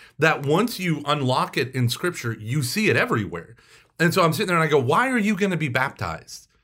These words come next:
Like, why do we do it? And then the kids, you know, they give me the good, the good answers, right? Like, "Wash away original sin, give me the life of grace." I'm like, "Okay, what is that? What does it mean?" You know, and so we just talk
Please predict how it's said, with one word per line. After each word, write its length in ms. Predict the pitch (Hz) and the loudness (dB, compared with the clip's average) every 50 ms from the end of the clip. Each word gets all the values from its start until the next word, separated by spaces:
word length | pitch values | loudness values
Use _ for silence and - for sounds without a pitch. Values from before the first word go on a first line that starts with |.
| _ _ _ _ _ _ _ - | _ _ _ _ _ _ _ 0
Like, 160 | 135 139 127 | 0 0 2
why 280 | 123 123 147 175 208 220 | 2 2 2 4 4 2
do 100 | 208 202 | 2 0
we 100 | 196 190 | 0 2
do 140 | 175 151 | 2 2
it? 80 | 113 101 | 2 2
And 120 | 107 117 | 2 0
then 100 | 117 113 | 0 2
the 80 | 117 120 | 0 -2
kids, 300 | 120 - 135 127 120 117 | -2 0 0 0 0 0
you 80 | 127 123 | 0 0
know, 80 | 110 | 0
they 100 | 110 131 | 2 0
give 140 | 123 139 147 | 0 0 0
me 60 | 160 | 0
the 80 | 160 160 | 0 0
good, 340 | 143 156 151 160 160 - - | 2 2 0 0 0 -4 -6
the 80 | 165 | -4
good 160 | 160 170 175 | -2 0 2
answers, 480 | 165 131 117 117 117 - 139 156 175 - | 2 2 2 0 0 -2 -6 -6 -4 -2
right? 240 | 113 110 120 143 - | -2 -2 -2 -2 -2
Like, 280 | 117 110 104 104 - - _ - _ - _ _ | -2 -2 -2 -2 -6 -14 _ -20 _ -20 _ _
"Wash 260 | 104 107 113 117 - | 0 0 2 2 2
away 180 | 127 120 113 113 | 2 4 4 4
original 440 | 110 110 110 107 113 110 107 110 | 4 2 0 0 -2 -2 -2 -2
sin, 640 | 110 - - 185 180 180 175 175 175 175 175 170 170 165 | -4 -4 -2 0 0 2 2 2 2 2 0 0 -2 -2
give 140 | 117 123 113 | -2 -2 -2
me 80 | 117 | 0
the 100 | 113 113 | 0 0
life 240 | 110 110 110 107 - | 2 2 0 0 -2
of 100 | 120 117 | -6 -6
grace." 280 | - 123 117 120 117 123 | -2 0 0 0 0 0
I'm 80 | 127 | 0
like, 160 | 117 107 - 156 | -2 -2 -2 -2
"Okay, 160 | 160 196 165 | -2 0 2
what 180 | 160 165 202 | 2 2 2
is 140 | 214 196 - | 2 2 0
that? 340 | 147 147 131 - - - _ _ _ _ _ _ _ _ _ _ _ _ _ _ | -2 -2 -2 -4 -6 -12 _ _ _ _ _ _ _ _ _ _ _ _ _ _
What 280 | - - 113 127 165 190 | -10 -4 0 2 4 4
does 160 | 233 196 160 | 4 2 0
it 120 | 202 202 | -2 0
mean?" 260 | 165 165 165 139 113 120 | 0 0 0 0 -2 -4
You 120 | 131 135 139 | -4 -2 0
know, 140 | 135 131 131 | -2 -2 -2
and 160 | 143 143 123 | -4 -4 -2
so 100 | - 165 | -2 -2
we 140 | 147 165 170 | 0 0 0
just 220 | 170 202 202 196 | 0 0 -2 -2
talk 400 | - 143 175 226 311 339 - - | -4 0 2 2 2 2 -2 -8